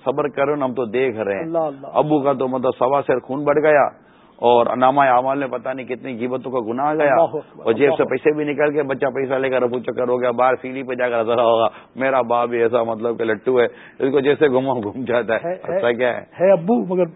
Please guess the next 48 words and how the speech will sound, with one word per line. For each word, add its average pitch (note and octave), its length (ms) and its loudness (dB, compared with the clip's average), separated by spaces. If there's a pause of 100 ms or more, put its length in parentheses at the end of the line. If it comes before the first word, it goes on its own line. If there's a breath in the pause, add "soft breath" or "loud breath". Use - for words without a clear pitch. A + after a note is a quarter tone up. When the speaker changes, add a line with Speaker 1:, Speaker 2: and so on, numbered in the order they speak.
(140)
Speaker 2:
پناہ F3 260 2
ماموں E3 300 2
میں۔ D3 80 -6
Speaker 1:
ہاں، C3 420 2 (480 loud breath)
اچھا، B2+ 220 0
پھر D3+ 240 2
وہ D3 120 2
کبھی D#3 380 4
اس D3 220 -2
کو E3 160 -4
دوسرا D3+ 320 -2
کام E3 220 0
کرنا D#3 220 2
ہے - 240 -6 (280 soft breath)
تو C3+ 100 0
وہ C#3+ 120 2
امی D#3 220 2
کے E3 120 0
پاس E3+ 180 2
بیٹھ E3+ 200 0
جائیں F3 180 -2
گے، D3+ 140 0 (160)
تو B2 160 -8
امی D#3 640 -2
بولے D3+ 340 2
گی، D3+ 80 -2
"بس C#3+ 220 2
تیرے D3 200 4
ابو C#3+ 200 2
تو، C3+ 160 0
ممی C#3 360 -2
بس۔" C3 220 -2 (720 soft breath)
ہم C#3 140 -2
بھی D3+ 100 2
دعا D3 240 4
کرتے D3 320 -2
ہیں D3+ 60 -2
کہ C#3 60 -4
اللہ C3+ 280 0
تعالیٰ C3 220 0
بس B2 220 -2
آپ A2+ 260 -2
کو B2+ 100 -6
اور C3+ 200 4
ہمت C3 320 0
دے، C#3 40 0 (100)
صبر B2 260 0
دے، B2 160 0